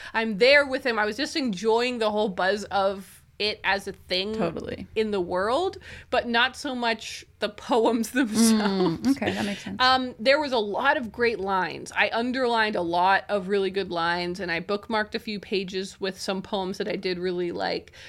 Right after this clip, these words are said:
Speaker 1: but I didn't, I don't know, I, there was no poem where I was like, "Wow, I need to write that down," or, "I
Speaker 2: Yeah.
Speaker 1: wanna remember that." Um, I will say,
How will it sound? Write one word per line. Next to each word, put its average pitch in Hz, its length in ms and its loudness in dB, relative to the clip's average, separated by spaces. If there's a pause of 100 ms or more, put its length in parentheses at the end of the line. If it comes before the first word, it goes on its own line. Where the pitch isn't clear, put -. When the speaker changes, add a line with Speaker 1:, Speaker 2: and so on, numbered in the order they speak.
(160)
Speaker 1:
but 240 140 4
I 220 380 4
didn't, 277 500 -2 (540)
I 285 100 0
don't 403 120 4
know, 349 100 2
I, 226 160 4
there 285 140 -2
was 294 180 -2
no 302 240 4
poem 262 400 2
where 254 120 0
I 226 80 2
was 220 120 -2
like, 208 180 -2
"Wow, 185 560 -2
I 208 160 2
need 208 440 -4
to 208 100 -4
write 202 160 0
that - 240 -4
down," 262 420 4
or, 233 140 2
"I 196 80 4
Speaker 2:
Yeah. 180 140 0
Speaker 1:
wanna 202 320 0 (100)
remember 220 560 0
that." 220 400 4 (420)
Um, 180 640 0 (1000)
I 214 80 4
will 277 320 2
say, 220 400 0